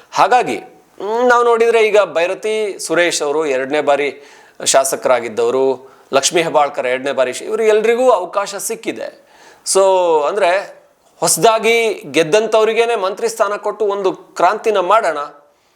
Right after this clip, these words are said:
So ಯುವಕರಲ್ಲಿರುವಂಥ ಥಾಟ್ಸ್ ಅಂದ್ರೆ ಪ್ರದೀಪ್ ಈಶ್ವರ್ ತನ್ನ ಕ್ಷೇತ್ರದಲ್ಲಿ ನಾನು ಮೂರುವರೆಗೆ ಎದ್ದು ಹೋಗಿ ಅವ್ರ ಮನೆ ಕಾಲಿಂಗ್ ಬೆಲ್ ಒತ್ತಿ, ಅವ್ರು ಹೇಳುವಾಗ ಅವ್ರನ್ನ ಎಬ್ಸಿ, ಅವ್ರ ಕಷ್ಟಗಳನ್ನ ಕೇಳಿ, ಅವ್ರ ಕೆಲ್ಸಕ್ಕೆ ಹೋಗೋ ಮೊದಲು,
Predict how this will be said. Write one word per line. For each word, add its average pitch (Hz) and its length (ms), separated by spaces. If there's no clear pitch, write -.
So 220 160
ಯುವಕರಲ್ಲಿರುವಂಥ 196 800
ಥಾಟ್ಸ್ 196 520
ಅಂದ್ರೆ 165 580
ಪ್ರದೀಪ್ 262 340
ಈಶ್ವರ್ 233 480
ತನ್ನ 196 160
ಕ್ಷೇತ್ರದಲ್ಲಿ 220 880
ನಾನು 180 240
ಮೂರುವರೆಗೆ 196 540
ಎದ್ದು 175 580
ಹೋಗಿ 180 560
ಅವ್ರ 151 180
ಮನೆ 160 220
ಕಾಲಿಂಗ್ 175 340
ಬೆಲ್ 170 140
ಒತ್ತಿ, 190 340
ಅವ್ರು 160 180
ಹೇಳುವಾಗ 170 420
ಅವ್ರನ್ನ 156 220
ಎಬ್ಸಿ, 160 320
ಅವ್ರ 156 140
ಕಷ್ಟಗಳನ್ನ 160 500
ಕೇಳಿ, 214 360
ಅವ್ರ 170 160
ಕೆಲ್ಸಕ್ಕೆ 220 480
ಹೋಗೋ 208 200
ಮೊದಲು, 147 460